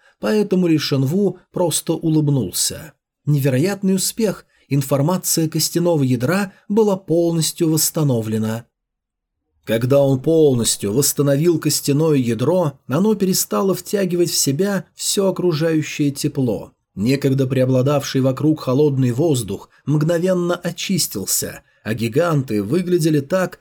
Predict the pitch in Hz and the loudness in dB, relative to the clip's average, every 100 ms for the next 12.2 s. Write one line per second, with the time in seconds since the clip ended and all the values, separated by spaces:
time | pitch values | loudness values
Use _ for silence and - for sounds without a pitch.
0 | _ - 202 196 185 175 170 160 160 156 | _ -4 -2 0 0 0 -2 -2 0 0
1 | 151 - 139 151 - 143 98 - - - | 0 -2 -2 -2 0 -2 -2 -10 -8 -8
2 | _ _ _ _ _ 139 - - 101 - | _ _ _ _ _ -18 -12 -12 -10 -6
3 | - - - - _ _ _ - 131 127 | -6 -6 -14 -16 _ _ _ -6 -4 0
4 | 151 127 139 139 135 160 170 127 - - | 0 0 0 0 0 0 0 0 -2 -10
5 | - - _ _ _ _ - - 131 135 | -12 -16 _ _ _ _ -18 -6 0 2
6 | 143 170 190 - - - - - _ _ | 2 2 2 0 -2 -4 -4 -10 _ _
7 | _ - 104 151 214 165 127 - 208 143 | _ -14 -6 0 2 2 0 0 2 0
8 | 120 - - 143 - 208 156 123 110 - | -2 -6 -4 -6 -2 -2 -2 -4 -6 -10
9 | _ 104 95 - 170 180 180 - 190 190 | _ -10 -8 -4 0 2 0 0 0 0
10 | 190 220 143 - _ _ _ _ 82 87 | 2 0 -2 -6 _ _ _ _ -8 -4
11 | 101 101 92 107 120 113 95 87 - - | -2 -2 -4 -4 -2 -2 -2 -2 -4 -4
12 | 101 90 | -10 -14